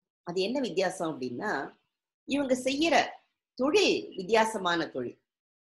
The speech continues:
உங்கள எத்தனை பேருக்கு அது கேள்விப்பட்டிருப்பீங்கன்னு தெரியாது. ஆனால், இந்த மீடியால ஒரு அட்வர்டைஸ்மெண்ட்டோ, சினிமாவோ அந்த மாதிரி இடத்துல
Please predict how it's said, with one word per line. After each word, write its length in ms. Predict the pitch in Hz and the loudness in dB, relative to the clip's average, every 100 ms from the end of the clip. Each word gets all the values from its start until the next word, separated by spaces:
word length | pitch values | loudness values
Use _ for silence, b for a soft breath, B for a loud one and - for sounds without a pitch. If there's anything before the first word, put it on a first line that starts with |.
| _ - | _ -8
உங்கள 300 | 160 160 156 | -4 0 -2
எத்தனை 300 | 156 254 254 | -2 0 4
பேருக்கு 280 | 240 240 | 4 4
அது 500 | 220 175 160 151 143 143 | 2 4 4 4 0 2
கேள்விப்பட்டிருப்பீங்கன்னு 760 | 214 233 190 165 160 160 156 | 2 2 0 -2 -4 -2 -2
தெரியாது. 640 | 147 139 139 127 117 156 - _ _ | -2 -4 -4 -6 -8 -10 -12 _ _
ஆனால், 480 | 151 175 214 175 - _ _ _ _ _ _ _ _ _ | -10 -4 -2 -2 -6 _ _ _ _ _ _ _ _ _
இந்த 280 | - 277 254 208 156 127 - - _ - | -4 2 6 8 6 4 0 -6 _ -2
மீடியால 580 | 226 302 339 285 165 113 - - _ _ | 6 8 8 8 8 6 -2 -10 _ _
ஒரு 220 | - 160 156 151 143 139 131 - - | -2 2 2 2 0 0 -4 -4 0
அட்வர்டைஸ்மெண்ட்டோ, 1000 | 180 196 180 165 - 156 143 147 143 143 143 | 4 4 4 2 0 -2 0 0 2 0 0
சினிமாவோ 680 | 180 190 190 151 139 139 139 | 2 4 4 4 2 0 0
அந்த 220 | 147 220 | 0 2
மாதிரி 380 | 233 175 165 147 | 4 4 4 2
இடத்துல 520 | 151 175 180 175 | 0 0 4 4